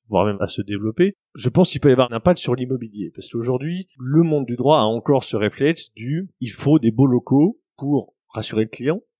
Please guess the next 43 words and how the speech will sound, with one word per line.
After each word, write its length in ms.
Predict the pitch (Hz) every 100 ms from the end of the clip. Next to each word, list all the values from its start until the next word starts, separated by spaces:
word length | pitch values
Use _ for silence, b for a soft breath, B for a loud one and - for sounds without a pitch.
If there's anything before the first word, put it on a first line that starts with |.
| _
un 80 | -
peu 120 | 139
comme 140 | 131
une 120 | 123 120
banque. 320 | 123 110 -
C'est-à-dire, 460 | _ 98 98 85 -
plus 220 | - 196
je 80 | 151
mets 80 | 139
d'argent 300 | 131 131 139
dans 80 | 117
mes 100 | 113
locaux, 360 | 110 - 190 -
plus 220 | - 170 202
tout 100 | 147
le 60 |
monde 120 | 165
va 120 | 127 117
penser 360 | 113 - 170
que 260 | 170 139 160
je 160 | - 120
suis 380 | - - 160 135
bon 380 | 104 131 170 180
et 80 |
que, 120 | 127 123
euh, 400 | 143 131 104 -
mes 80 | 123
clients 340 | - 127 147
sont 120 | - 107
bien, 180 | 127
et 60 | 147
cetera. 240 | - 107 -
En 140 | 135
tout 120 | 156
cas, 360 | 143 196 240 254 - -
à 80 | 110
Paris, 440 | 98 90 160 240 -
le 480 | 107 110 123 127 110
quartier 320 | - 110 -
central 380 | - 101 104 98
des 160 | 87
affaires 420 | 95 - 165 196 -
accueille 440 | - - 127 147